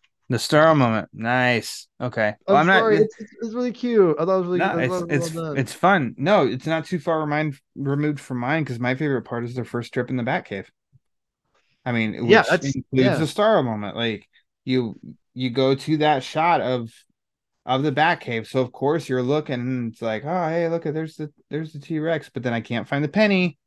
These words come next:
Speaker 1: Epic fail.
Speaker 2: Mm.
Speaker 1: But
Speaker 2: Well, 'cause
Speaker 1: then I'm
Speaker 2: they haven't got it yet, 'cause it's in the past.
Speaker 1: And then looking up is like, "Oh, look at that. It's the Christmas tree. And, oh, Alfred's over there. They're going to Alfred," like, that stuff. And then as it continues, and like you said, yeah, with the Starro moment, Alfred's decorating,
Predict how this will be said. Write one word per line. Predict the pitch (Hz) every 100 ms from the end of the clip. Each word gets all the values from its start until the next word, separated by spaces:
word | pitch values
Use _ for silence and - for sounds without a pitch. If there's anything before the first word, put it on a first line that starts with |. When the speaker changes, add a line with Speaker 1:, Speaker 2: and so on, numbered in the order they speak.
| _ _ _ _ -
Speaker 1:
Epic | 180 151 170 135
fail. | 123 147 180 139 110 95 143
Speaker 2:
Mm. | 135 120 - _ _ -
Speaker 1:
But | 131 139
Speaker 2:
Well, | -
'cause | 147
Speaker 1:
then | 151
I'm | 147
Speaker 2:
they | 139
haven't | 139 135
got | 190
it | 220
yet, | 123 104
'cause | 123
it's | 117
in | 123
the | 113
past. | 165 208 - - _ _
Speaker 1:
And | 147 147
then | 139 135
looking | 135 139 147
up | 165
is | 156
like, | 156 -
"Oh, | 339 339
look | 320
at | 339
that. | 311 302 285
It's | 277 277
the |
Christmas | - 233 233 226
tree. | - 208 208
And, | 190
oh, | 302 247
Alfred's | 220 220 214
over | 196 196
there. | 190
They're | 254
going | 294 233
to | 214
Alfred," | 170 175 147
like, | 127
that | 117 113 107
stuff. | 123 113
And | 117
then | 120
as | 120 113
it | 90
continues, | 120 113 120 113 104 110
and |
like | 107 107
you | 117
said, | 113 151
yeah, | 143 139 - -
with | 117 -
the | -
Starro | - 104 120 117
moment, | 117 113 113 - _ _
Alfred's | 113 107 101 -
decorating, | 120 113 113 113 110 107 110